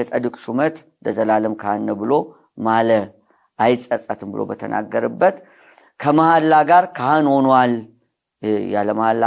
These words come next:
ካህን እንዳልሆነ መጠን እንዲሁ ኢየሱስ ለሚሻል ኪዳን ዋስ ሆኖናል የሚለውን ሐሳብ ይዘናል። እንግዲህ እግዚአብሔር ከእስራኤል ጋር የገባውን ኪዳን ስንመለከት ቅድም እንዳልነው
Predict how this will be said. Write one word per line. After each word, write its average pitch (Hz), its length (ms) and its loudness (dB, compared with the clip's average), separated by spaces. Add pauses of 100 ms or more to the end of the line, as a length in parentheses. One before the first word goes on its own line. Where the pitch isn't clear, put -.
ካህን 113 340 -4
እንዳልሆነ 113 520 0
መጠን 151 300 -2
እንዲሁ 143 240 -2 (120)
ኢየሱስ 170 600 -2 (420)
ለሚሻል 190 920 0
ኪዳን 226 420 2 (300)
ዋስ 135 380 -2
ሆኖናል 113 500 -4 (340)
የሚለውን 101 480 -4
ሐሳብ 101 440 -2 (340)
ይዘናል። 85 400 -14 (600)
እንግዲህ 262 300 0 (140)
እግዚአብሔር 180 720 2
ከእስራኤል 190 580 -2
ጋር 185 180 4
የገባውን 156 540 2 (100)
ኪዳን 127 420 2 (260)
ስንመለከት 143 720 -4
ቅድም 139 260 -6
እንዳልነው 220 460 4